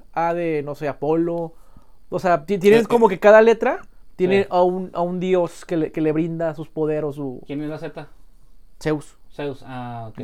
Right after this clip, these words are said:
Speaker 2: Ujú.
Speaker 1: Entonces, su contraparte, el Shazam, el, el, el
Speaker 3: ¿La
Speaker 1: Black
Speaker 3: M, quién
Speaker 1: Adam,
Speaker 3: será?
Speaker 1: era, también tenía sus propios,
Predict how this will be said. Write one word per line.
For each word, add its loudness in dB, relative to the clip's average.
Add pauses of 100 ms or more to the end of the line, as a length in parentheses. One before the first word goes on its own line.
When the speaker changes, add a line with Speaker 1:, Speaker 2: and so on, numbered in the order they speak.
Speaker 2:
Ujú. -10
Speaker 1:
Entonces, -4 (320)
su -4
contraparte, 2 (200)
el 0
Shazam, -2
el, 2
el, -2
el -2
Speaker 3:
¿La -4
Speaker 1:
Black 4
Speaker 3:
M, 2
quién 2
Speaker 1:
Adam, 2
Speaker 3:
será? -14 (560)
Speaker 1:
era, 6 (120)
también 2
tenía 0
sus -6
propios, 2